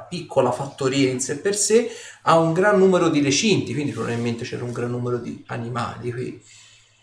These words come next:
La cosa che vi colpisce in questa circostanza, la cosa che vi colpisce della fattoria è che nelle altre c'erano cumuli di macerie,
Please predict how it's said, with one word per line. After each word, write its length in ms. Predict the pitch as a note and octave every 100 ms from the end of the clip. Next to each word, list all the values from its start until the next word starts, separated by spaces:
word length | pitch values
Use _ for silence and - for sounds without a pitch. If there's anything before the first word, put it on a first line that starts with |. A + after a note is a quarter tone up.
| _ _ _
La 120 | G#3+
cosa 340 | A3 C#4 C4 E3+
che 520 | D#3 D3+ - - - _ _ _ _ _ _ - -
vi 180 | D3 C3
colpisce 680 | C3+ B2+ - C#3+ - -
in 180 | A#2 B2
questa 260 | - B2+ B2+
circostanza, 800 | - B2+ - B2+ - C#3 A#2+ A#2+
la 80 |
cosa 160 | C3+ C#3+
che 60 | D#3
vi 60 |
colpisce 380 | D#3+ D#3+ E3 -
della 160 | D#3 C#3+
fattoria 380 | D3+ - G#3+
è 80 | E3+ -
che 400 | B2+ A#2+ - - - -
nelle 280 | D#3+ F3 F#3+
altre 340 | A3+ A3+ -
c'erano 520 | C3+ C3 B2+ B2+ B2+ B2
cumuli 480 | - D#3+ D3+ D3
di 100 | C#3
macerie, 840 | C3+ B2+ D#3+ E3 C#3 A#2+ A#2+ A2+